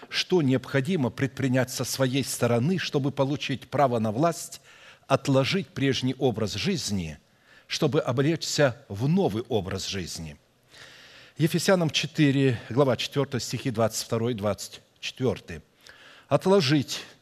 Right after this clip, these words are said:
прежний образ жизни ветхого человека, истлевающего в обольстительных похотях,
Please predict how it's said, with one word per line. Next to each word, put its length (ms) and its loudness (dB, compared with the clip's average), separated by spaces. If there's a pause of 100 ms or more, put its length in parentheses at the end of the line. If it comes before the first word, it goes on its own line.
(340)
прежний 360 2
образ 380 2
жизни 400 0
ветхого 400 0
человека, 680 0 (220)
истлевающего 960 4 (260)
в 120 2
обольстительных 760 2
похотях, 760 -2